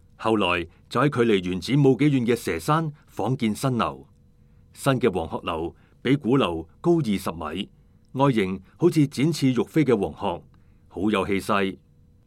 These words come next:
跟住要講嘅係滕王閣。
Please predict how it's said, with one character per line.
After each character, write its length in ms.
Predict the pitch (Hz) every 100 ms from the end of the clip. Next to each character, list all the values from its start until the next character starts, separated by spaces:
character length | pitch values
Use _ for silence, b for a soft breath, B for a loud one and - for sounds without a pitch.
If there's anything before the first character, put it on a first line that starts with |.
| _ _ _ _ _ _ _ _ _ -
跟 140 | 143
住 120 | 123
要 140 | 113 120
講 200 | 110 127
嘅 100 | 113
係 240 | 104 98
滕 240 | - 82
王 220 | 82 80 71
閣。 280 | 98 98